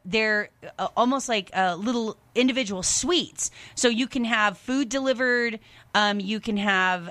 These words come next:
uh, you can listen to your own music. Like they were saying, music selections.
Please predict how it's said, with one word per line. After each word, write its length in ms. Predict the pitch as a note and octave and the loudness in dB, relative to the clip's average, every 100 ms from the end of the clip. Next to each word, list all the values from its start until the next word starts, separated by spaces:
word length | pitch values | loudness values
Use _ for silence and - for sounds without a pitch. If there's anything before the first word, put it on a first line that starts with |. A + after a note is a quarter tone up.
| E3+ | -6
uh, 40 | |
you 200 | F#3 G3 | -4 -4
can 160 | G3 G#3+ | -2 -2
listen 220 | G#3 G#3 | -2 -2
to 100 | A3 | 0
your 100 | F3+ | 0
own 220 | F#3 F#3 | 0 0
music. 720 | A3 C4+ C4 A#3+ A#3 A3+ A3 F#3 | 2 0 0 0 2 2 -2 -4
Like 200 | G3 F3+ | -6 -2
they 80 | |
were 80 | F#3+ | -2
saying, 240 | G#3 G3+ G3+ | 0 0 2
music 260 | G#3 G3+ | 0 -4
selections. 600 | - G3 G3+ - G#3 G3 | -4 0 0 0 -2 -2